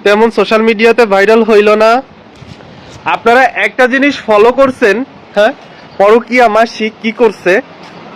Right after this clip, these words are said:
যেখানে প্রত্যেকটা প্রোগ্রামে গিয়ে তিনি তার সন্তানের কথা উগরে দেয়, বলতে গেলে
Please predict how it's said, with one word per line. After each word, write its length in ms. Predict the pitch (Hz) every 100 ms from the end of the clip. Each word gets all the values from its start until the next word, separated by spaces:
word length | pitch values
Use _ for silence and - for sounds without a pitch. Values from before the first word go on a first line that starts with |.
| - - - - 151
যেখানে 520 | 226 262 254 226 247 -
প্রত্যেকটা 640 | 208 214 269 262 254 233 269 - - - - - -
প্রোগ্রামে 480 | 220 214 262 269 254
গিয়ে 360 | 208 240 185 -
তিনি 200 | 220 240
তার 180 | 262 254
সন্তানের 680 | - 202 226 226 269 269
কথা 240 | 262 254 262
উগরে 420 | 220 262 220 247
দেয়, 180 | 208 196
বলতে 340 | 185 220 247
গেলে 320 | 214 220 202